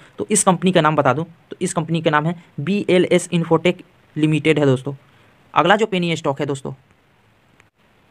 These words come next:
जिसका करेंट प्राइस की बात करूँ तो आप यहाँ देख सकते हो काफ़ी अच्छा सिक्सटी सेवन पैसे का पेनी स्टॉक है। रिटर्न्स की बात करूँ तो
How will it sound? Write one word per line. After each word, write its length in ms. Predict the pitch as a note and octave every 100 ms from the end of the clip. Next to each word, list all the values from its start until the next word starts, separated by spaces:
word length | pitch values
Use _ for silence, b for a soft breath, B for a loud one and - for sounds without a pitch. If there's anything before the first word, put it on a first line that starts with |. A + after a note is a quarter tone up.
| -
जिसका 260 | E3 - F3+
करेंट 280 | F#3+ A3+
प्राइस 220 | A3+ A3 A3
की 60 | G3
बात 200 | F3 -
करूँ 160 | G#3
तो 60 | G3
आप 180 | E3 E3+
यहाँ 120 | F3+
देख 140 | F3 -
सकते 220 | E3+ E3+
हो 140 | F#3 F#3+
काफ़ी 280 | D3+ D3 A#3
अच्छा 240 | A3 G#3 G#3 b b
सिक्सटी 320 | - G#3 - A3
सेवन 260 | F#3+ F#3+
पैसे 280 | F#3 D#3+ F3
का 80 | E3+
पेनी 300 | D#3 D3+ D#3
स्टॉक 280 | D3 C#3 D3+
है। 100 | E3+ b b
रिटर्न्स 360 | D3 D#3 G3+ A3
की 80 | G3
बात 200 | E3 D#3+
करूँ 160 | F3
तो 100 | F#3+